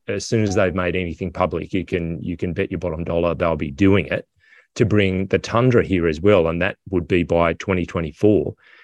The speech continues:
So the landscape is gonna change sooner rather than later. We're not talking wholesale change, but significant enough that these are gonna be getting around in the suburbs. Um, and Mal, the building that we work in, in Sydney,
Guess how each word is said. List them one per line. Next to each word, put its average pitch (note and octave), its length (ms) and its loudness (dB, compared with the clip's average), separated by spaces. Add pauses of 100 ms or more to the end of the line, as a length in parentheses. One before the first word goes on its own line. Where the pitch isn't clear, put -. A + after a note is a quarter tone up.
(120)
So B2 280 2
the A#2 160 2
landscape A#2 680 0
is G#2 180 -2
gonna G2 220 0
change F#2+ 760 -4
sooner G#2 380 -2
rather F2+ 240 2
than F2 160 -4
later. G2 240 0
We're A#2+ 80 2
not F#3+ 160 2
talking F#2 320 0
wholesale G2 400 0
change, E2+ 400 -6
but - 160 -4 (140)
significant A#3 580 0
enough F#2+ 380 -2
that - 120 -6
these G#2+ 220 4
are G2 40 -4
gonna F#2+ 160 -4
be F2 120 -2
getting F#2+ 240 -2
around F2+ 280 -2
in E2 120 -6
the E2 40 -8
suburbs. - 560 -4 (560)
Um, G2 380 0
and C#3 220 2 (580)
Mal, C#3 240 4
the G#2+ 120 4
building D3 360 6
that F#2 140 -4
we A#2 160 4
work G2 320 2
in, F2+ 100 -4
in F2 140 -8
Sydney, C3+ 500 -4